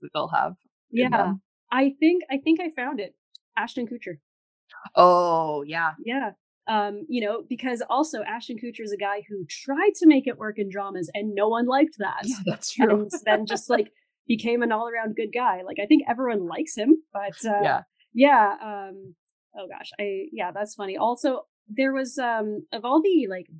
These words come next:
Speaker 2: bad side characters and wacky plots of season one, there's one very small,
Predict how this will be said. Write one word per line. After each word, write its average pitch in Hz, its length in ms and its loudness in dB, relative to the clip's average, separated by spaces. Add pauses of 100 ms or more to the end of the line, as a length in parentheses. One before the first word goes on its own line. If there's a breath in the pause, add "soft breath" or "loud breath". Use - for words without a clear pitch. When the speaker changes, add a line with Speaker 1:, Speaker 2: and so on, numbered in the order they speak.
(120)
Speaker 2:
bad 190 280 -2
side 190 320 -4
characters 214 420 -6
and 180 140 -4
wacky 185 360 -8
plots 185 260 -6
of 196 80 -6
season 196 300 -2
one, 196 100 -6
there's 196 220 -4
one 208 360 2
very 196 260 -2
small, 190 360 -2